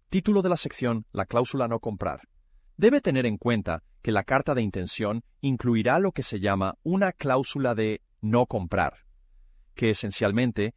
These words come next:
le impide hablar con otros posibles adquirentes o considerar otras ofertas después de firmar la carta de intención. La duración de este plazo varía, pero suele ser de cuarenta y cinco a noventa días.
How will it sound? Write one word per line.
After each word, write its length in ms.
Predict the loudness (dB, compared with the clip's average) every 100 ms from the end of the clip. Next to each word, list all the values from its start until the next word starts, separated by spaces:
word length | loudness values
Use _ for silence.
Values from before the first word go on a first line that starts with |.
| _
le 140 | 0
impide 400 | 2 2 2 2
hablar 280 | 2 2 0
con 160 | -2 -2
otros 300 | -2 -4 -4
posibles 500 | -6 -4 -2 -2 -2
adquirentes 760 | -6 -4 -2 -2 -2 -6 -8 _ _ _ -4
o 140 | -2
considerar 760 | -2 -4 -2 0 2 2 0 -2
otras 380 | -2 0 -2 -4
ofertas 640 | -4 -2 -2 -2 -8 -10 _ _ _
después 380 | -6 -4 0 2
de 80 | 0
firmar 400 | -4 -2 0 0
la 140 | -2
carta 320 | 0 -2 0 -2
de 80 |
intención. 580 | -2 -4 -8 -8 -10 -12 _ _ -6
La 120 | -2
duración 400 | 0 0 0 0
de 100 | 0
este 200 | 0 -2
plazo 360 | -2 -2 -2 -2
varía, 400 | -2 0 2 0
pero 240 | -2 -4
suele 300 | -4 -4 -4
ser 240 | -2 -2 -2
de 80 | -2
cuarenta 420 | -2 -2 -2 -4
y 60 |
cinco 340 | -4 -2 -2 -2
a 60 |
noventa 400 | -2 -2 -2 -2
días. 440 | -2 -4 -6 -12